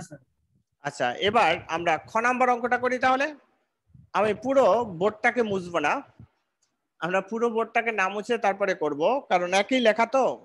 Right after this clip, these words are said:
Speaker 2: একই লেখা লিখতে হবে। তা তোমরা নিজেরা এই, এখন আমি যেভাবে করব, এটুকু নিজেরা করো, লেখাটা, আহ, এইভাবে না হয় একটু দেখে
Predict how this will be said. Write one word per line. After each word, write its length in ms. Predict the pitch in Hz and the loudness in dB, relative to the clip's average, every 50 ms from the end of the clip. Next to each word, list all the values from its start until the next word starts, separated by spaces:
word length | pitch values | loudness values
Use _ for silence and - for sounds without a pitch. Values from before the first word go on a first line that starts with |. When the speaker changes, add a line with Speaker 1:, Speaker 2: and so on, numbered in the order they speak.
| _ _ _ _ _ _ _ _ - | _ _ _ _ _ _ _ _ 0
Speaker 2:
একই 260 | 170 175 - 220 226 | 0 2 4 2 4
লেখা 220 | 220 226 220 240 | 4 4 4 4
লিখতে 280 | 233 202 196 190 - 214 | 2 2 0 -2 0 2
হবে। 220 | 202 196 175 156 196 254 247 _ _ _ _ _ _ _ _ _ _ _ _ - | 2 2 2 0 -2 -4 -6 _ _ _ _ _ _ _ _ _ _ _ _ -8
তা 40 | 165 | -6
তোমরা 300 | 156 - 208 220 220 208 190 208 - - - _ _ _ - | -4 -4 -2 0 2 2 2 2 -2 -6 -16 _ _ _ -10
নিজেরা 460 | 170 196 214 233 226 269 269 269 247 208 175 - - - | -4 -2 -2 0 2 2 4 4 4 4 2 0 -2 -2
এই, 160 | 190 208 226 214 190 | 0 0 0 0 -2
এখন 260 | 196 208 202 - 240 | -2 -2 -2 0 0
আমি 200 | 240 226 233 247 240 | 0 0 0 -2 -2
যেভাবে 380 | 226 254 247 220 220 226 240 240 | 0 0 0 2 0 -2 -2 -4
করব, 320 | - 233 226 233 220 196 175 175 | -2 -2 -2 -2 0 0 0 0
এটুকু 240 | 196 208 247 233 247 | 0 0 -4 -6 -4
নিজেরা 320 | 233 240 233 247 254 262 262 | -4 -2 0 2 2 2 2
করো, 240 | 254 240 226 247 277 | 2 2 2 2 4
লেখাটা, 440 | 269 233 214 214 233 233 233 247 247 233 - - - _ _ _ _ _ | 4 4 2 4 2 2 2 4 2 2 0 -4 -14 _ _ _ _ _
আহ, 180 | 160 156 156 - - | 0 0 0 0 2
এইভাবে 340 | 202 214 220 233 240 240 247 | 0 2 2 4 2 2 2
না 100 | 240 226 214 | 2 2 2
হয় 180 | 220 233 233 233 | 4 4 4 2
একটু 180 | 226 - 233 214 | 0 -2 -6 0
দেখে 300 | 196 208 208 214 233 | 0 0 2 2 0